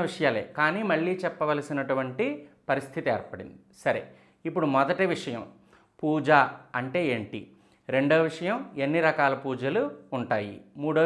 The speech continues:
విషయం ఆ పూజలు చేయడం కోసం మనకి ఏ విధమైన అర్హతలు కలిగి ఉండాలి? ఈ మూడు విషయాలు చెప్తాను. ఇందులో మొదటిది పూజ. అసలు మానవుడు భారతదేశంలో గొప్ప గొప్ప రాజభవంతుల్లోనూ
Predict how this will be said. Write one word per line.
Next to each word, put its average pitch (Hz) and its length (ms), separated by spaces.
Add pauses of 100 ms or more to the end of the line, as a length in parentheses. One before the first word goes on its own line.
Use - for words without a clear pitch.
విషయం 117 340 (540)
ఆ 135 100 (100)
పూజలు 165 440
చేయడం 156 340
కోసం 135 240 (160)
మనకి 175 300 (120)
ఏ 180 120
విధమైన 160 480
అర్హతలు 139 440
కలిగి 123 280
ఉండాలి? 101 320 (300)
ఈ 143 140
మూడు 147 240
విషయాలు 156 380
చెప్తాను. 104 340 (420)
ఇందులో 175 300
మొదటిది 160 340 (100)
పూజ. 131 280 (920)
అసలు 156 260 (640)
మానవుడు 139 500 (600)
భారతదేశంలో 139 1000 (640)
గొప్ప - 400 (160)
గొప్ప 185 240 (1000)
రాజభవంతుల్లోనూ 156 1080